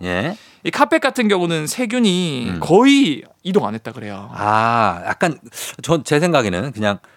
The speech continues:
Speaker 1: 과자 같은 거 떨어뜨려도
Speaker 2: 네.
Speaker 1: 카펫은 약간 붕, 약간 떠 있잖아요.
Speaker 2: 그렇죠, 그렇죠, 그렇죠.
Speaker 1: 그래서 그런가?
Speaker 2: 아마 그럴 가능성이 높아요.
Speaker 1: 네.
Speaker 2: 그래서 세균이 일 퍼센트 미만 이동했다 그러고.
Speaker 1: 그러고.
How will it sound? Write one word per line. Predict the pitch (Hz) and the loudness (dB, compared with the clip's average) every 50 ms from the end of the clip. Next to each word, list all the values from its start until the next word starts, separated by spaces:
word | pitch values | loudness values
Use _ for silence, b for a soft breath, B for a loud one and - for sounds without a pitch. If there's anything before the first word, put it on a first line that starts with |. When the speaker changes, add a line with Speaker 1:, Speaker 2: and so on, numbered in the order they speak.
| b b | b b
Speaker 1:
과자 | - - 127 127 160 | -4 -2 2 2 2
같은 | 160 151 151 | 2 2 0
거 | 143 | -2
떨어뜨려도 | 139 - 185 185 147 - 135 117 101 120 110 - | 0 0 0 0 0 -2 -2 -2 0 0 0 0
Speaker 2:
네. | 127 113 113 | 0 -2 -4
Speaker 1:
카펫은 | - 190 202 - 208 190 160 156 | -4 -6 -4 -2 -2 -4 -4 -4
약간 | 156 - - - 226 196 170 - | -8 -6 -2 0 0 0 -2 -4
붕, | - - 196 202 196 190 - - | -8 -6 -4 -4 -4 -6 -8 -12
약간 | 254 - - 302 269 | -14 -10 -6 -4 2
떠 | - 226 214 | 6 6 6
있잖아요. | 196 - 160 127 107 90 82 | 6 4 2 0 2 2 2
Speaker 2:
그렇죠, | 180 180 - 151 | 2 2 2 0
그렇죠, | 135 135 143 - - | 0 -2 -2 -2 -2
그렇죠. | 143 139 - - 113 | -6 -6 -6 -6 -2
Speaker 1:
그래서 | 107 - 208 214 185 180 | 2 6 6 6 6 4
그런가? | 160 143 131 - 165 190 | 2 2 2 2 2 2
Speaker 2:
아마 | 254 160 165 180 175 | 2 2 2 2 0
그럴 | - - 180 196 185 | 2 2 2 2 2
가능성이 | 165 143 135 127 139 113 | 2 0 -2 -2 -6 -8
높아요. | 110 110 - - 110 104 107 | -10 -10 -10 -10 -8 -6 -2
Speaker 1:
네. | 107 113 113 104 95 90 90 98 | 0 2 2 2 2 0 0 0
Speaker 2:
그래서 | 135 139 139 139 131 127 123 | 0 0 2 2 2 2 2
세균이 | - 196 202 190 214 208 190 | 2 0 0 0 2 0 0
일 | 165 233 262 | 0 0 0
퍼센트 | - - 285 269 254 214 - 165 | 2 2 4 4 4 2 2 0
미만 | 143 135 139 151 151 | -2 0 0 0 -2
이동했다 | 151 - 160 143 127 - 117 | -2 -4 -4 -4 -4 -8 -10
그러고. | - - 117 113 - 143 131 - - | -12 -12 -14 -12 -10 -10 -10 -10 -8
Speaker 1:
그러고. | - 117 107 95 85 85 85 120 | -6 -4 -4 -4 -4 -6 -10 -10